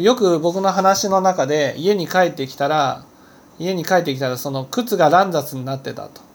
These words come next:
そうするとね、靴をね、帰ったら揃えることぐらい当然だろうっていうふうに思う。でも当然だろうと思う私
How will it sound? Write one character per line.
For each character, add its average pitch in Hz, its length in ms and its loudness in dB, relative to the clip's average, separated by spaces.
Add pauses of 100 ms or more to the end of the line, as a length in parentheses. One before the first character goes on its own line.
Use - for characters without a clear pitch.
(1000)
そ 226 80 -2
う 226 40 -4
す 220 80 -4
る 147 60 -2
と - 0 -
ね、 165 200 -4 (220)
靴 330 300 -2
を 185 280 6
ね、 160 160 -8 (220)
帰 269 200 0
っ - 20 -14
た 185 100 2
ら 151 120 0
揃 170 240 0
え 240 80 4
る 208 120 -2 (420)
こ 175 120 -10
と 156 160 0
ぐ 160 100 -4
ら 185 140 4
い 123 160 -4
当 202 260 0
然 285 240 -2
だ 285 140 2
ろ 269 200 4
う - 260 -8
っ - 40 -20
て 143 80 -4
い 135 60 -2
う 131 40 0
ふ 156 60 6
う 170 60 2
に 131 80 -4
思 123 260 -8
う。 - 40 -12 (1500)
で 214 60 -4
も 190 80 -2
当 311 300 4
然 330 240 -2
だ 320 120 4
ろ 320 160 2
う 226 60 -4
と 190 120 2
思 196 320 2
う 104 160 -8 (240)
私 202 680 0